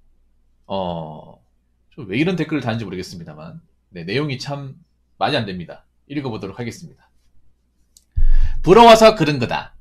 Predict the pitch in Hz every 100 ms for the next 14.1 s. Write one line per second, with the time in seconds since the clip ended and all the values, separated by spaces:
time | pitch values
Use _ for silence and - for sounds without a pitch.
0 | _ - 120 160 156 156 143 110 127 -
1 | _ - - - - - - _ 104 123
2 | 147 147 117 104 90 139 82 - 123 143
3 | 135 - 123 120 104 90 - 95 113 131
4 | 123 117 - 120 127 113 123 120 - -
5 | 82 - _ 98 101 120 131 131 - -
6 | 165 165 - 104 87 85 92 170 - -
7 | - - - - _ _ _ _ _ 95
8 | 151 165 - 110 127 147 123 113 123 -
9 | _ - 180 180 131 95 85 165 170 _
10 | 101 156 247 110 190 151 98 - _ _
11 | _ _ _ _ - 117 208 214 139 185
12 | 123 123 123 156 165 - - 208 208 151
13 | 131 - 202 147 110 85 - - 135 104